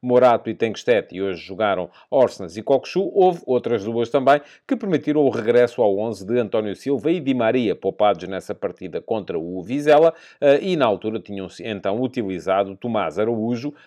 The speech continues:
eh, como central e, eh, Tiago Gouveia como ala esquerdo. Ora, muito bem, sendo assim, o Benfica apareceu no seu habitual quatro dois três um, embora com essa nuance de não ter um ponta de lança claramente demarcado, utilizando a mo-, a mobilidade de Rafa para jogar na frente,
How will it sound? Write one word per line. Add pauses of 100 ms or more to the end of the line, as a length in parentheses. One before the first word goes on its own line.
eh,
como
central
e,
eh,
Tiago
Gouveia
como
ala
esquerdo.
Ora,
muito
bem,
sendo
assim, (300)
o
Benfica
apareceu
no
seu
habitual
quatro
dois
três
um,
embora
com
essa
nuance
de
não
ter
um
ponta
de
lança
claramente
demarcado, (280)
utilizando
a
mo-,
a
mobilidade
de
Rafa
para
jogar
na
frente,